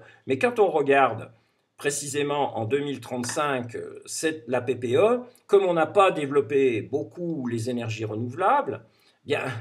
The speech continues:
on voit bien que ça laisse la place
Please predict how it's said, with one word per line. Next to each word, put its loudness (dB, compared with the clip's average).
on -4
voit 4
bien 2
que 2
ça 0
laisse 2
la 0
place -2